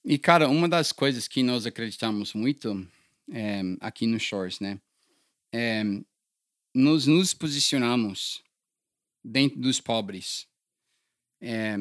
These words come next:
como todo mundo que está escutando deve saber, mas nós nos posicionamos com as que estão morando em prostituição, em tráfico humano,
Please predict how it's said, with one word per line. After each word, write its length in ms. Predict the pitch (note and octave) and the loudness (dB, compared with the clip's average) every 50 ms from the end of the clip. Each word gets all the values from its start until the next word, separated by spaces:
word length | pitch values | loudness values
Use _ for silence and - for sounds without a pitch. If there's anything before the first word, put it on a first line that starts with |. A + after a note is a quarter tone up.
| G2+ G2+ G2 _ | -6 -6 -10 _
como 200 | - - B2+ B2 | -6 -4 -4 -4
todo 240 | A2+ - A#2 A#2+ A#2 | -2 -2 -4 -2 0
mundo 320 | A#2+ A#2 A#2 G#2 A2 G#2 G#2 - - - | 0 0 0 -2 -4 -8 -10 -12 -16 -14
que 100 | - - | -10 -8
está 220 | - - - A#2 | -8 -4 -4 -4
escutando 480 | A2 - - - G#2+ - A2+ A2 G#2+ G#2 | -4 -4 -6 -8 -6 -4 -2 -2 0 -2
deve 180 | G#2+ G#2+ A2 | -2 -4 -4
saber, 380 | G#2 - - A#2 G#2 F#2+ G2 F#2+ | -6 -6 -4 -6 -6 -6 -6 -6
mas 400 | F#2 F#2+ F#2+ G2 - - - - _ - | -4 -6 -6 -6 -8 -8 -10 -10 _ -2
nós 220 | A#2+ B2+ B2+ A#2+ | -2 0 0 2
nos 220 | A2+ C3+ D#3 E3+ E3 | 4 4 4 4 0
posicionamos 840 | - D#3 D3 B2+ B2 - - A#2+ A#2+ A#2+ A#2+ A#2+ A2+ G#2+ - - | -2 -2 -2 -2 0 -2 0 0 0 2 2 2 0 0 -2 -6
com 420 | - - B2 A#2+ A#2 A2+ A2 G#2+ G#2+ _ _ _ _ _ _ - | -4 -2 0 0 2 0 0 -2 -6 _ _ _ _ _ _ -4
as 200 | A#2+ B2 A2+ - | -2 -2 -2 -2
que 120 | - C3+ | -2 -2
estão 260 | A#2 - - C3 B2+ | -2 -2 -2 0 0
morando 340 | B2 A#2+ A#2+ A#2+ A#2 A#2 A2+ | 0 0 0 0 0 0 0
em 80 | A2+ A2 | 0 -2
prostituição, 840 | - A#2 A2+ A2 - - - A#2 - - A#2 A2+ A2 G#2+ G2+ G2 A2+ | -2 -4 -4 -4 -4 -4 -4 -4 -2 -2 0 0 -2 -2 -4 -6 -6
em 120 | A#2 A2+ A2 | -6 -8 -6
tráfico 420 | - A2+ A2+ G#2+ - - - B2+ | -4 -4 -6 -6 -6 -8 -4 -2
humano, 420 | A#2+ A#2 A2+ A2+ A2 G#2 G2+ G2 | -2 0 0 0 -2 -4 -6 -8